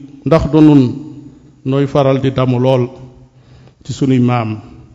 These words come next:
di wax ne ñoo dugal lislaam, ñoo ko tasaare, ñoo ko taxawal? Mbokki jullit yi, aajowoo nañ bu baax a baax xoolaat sun bopp, xoolaat li nu nekk. Mënee suta nangu sun réew mi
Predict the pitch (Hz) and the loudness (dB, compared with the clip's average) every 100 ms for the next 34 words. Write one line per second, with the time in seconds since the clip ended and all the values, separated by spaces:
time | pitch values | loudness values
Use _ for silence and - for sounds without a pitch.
0 | _ - 123 120 120 127 120 120 120 120 | _ -6 -6 -4 -4 -2 -2 -4 -4 -6
1 | 117 117 117 120 123 123 120 110 120 117 | -6 -6 -6 -6 -6 -8 -10 -8 -8 -8
2 | 110 117 113 113 - 113 104 - _ _ | -8 -10 -10 -12 -12 -12 -14 -20 _ _
3 | _ _ _ _ _ _ _ _ _ _ | _ _ _ _ _ _ _ _ _ _
4 | _ _ _ _ 127 127 131 147 135 156 | _ _ _ _ -6 -2 0 2 2 2
5 | 147 143 147 139 135 135 151 156 143 123 | 0 4 4 4 2 2 2 2 2 0
6 | 120 - - - - _ _ _ - 135 | -2 -4 -12 -20 -20 _ _ _ -6 -2
7 | 127 123 139 120 131 135 127 - 123 117 | -2 -4 -4 -4 -6 -8 -8 -6 -4 -6
8 | 117 131 151 143 127 120 - - - - | -6 0 2 4 2 -2 -8 -14 -16 -20
9 | _ _ _ _ _ _ _ _ _ _ | _ _ _ _ _ _ _ _ _ _
10 | _ _ _ _ 113 143 185 190 185 185 | _ _ _ _ 2 6 8 6 4 2
11 | 170 147 156 175 170 139 131 - - - | 4 6 6 8 6 4 0 -4 -16 -20
12 | - - - - _ _ _ 147 139 135 | -20 -20 -20 -20 _ _ _ 0 2 4
13 | 143 131 131 147 127 | 2 4 6 4 4